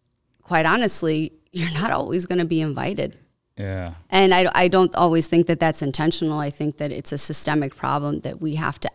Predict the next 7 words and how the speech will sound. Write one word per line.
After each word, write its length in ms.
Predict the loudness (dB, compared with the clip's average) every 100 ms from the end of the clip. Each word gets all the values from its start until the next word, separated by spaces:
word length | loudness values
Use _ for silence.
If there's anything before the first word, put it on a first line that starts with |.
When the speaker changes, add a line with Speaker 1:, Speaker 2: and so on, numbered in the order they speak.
| -2
Speaker 1:
actively, 800 | -4 -4 -8 -10 -8 -10 -10 -10 _ _ _ _ -2
actively 800 | 0 0 -2 -4 -4 -6 -8 -10 _ -6
be 100 | -6
putting 320 | -2 4 6
in 80 | 6
our 120 | 2
forefront. 540 | -4 -2 -2 -4 -10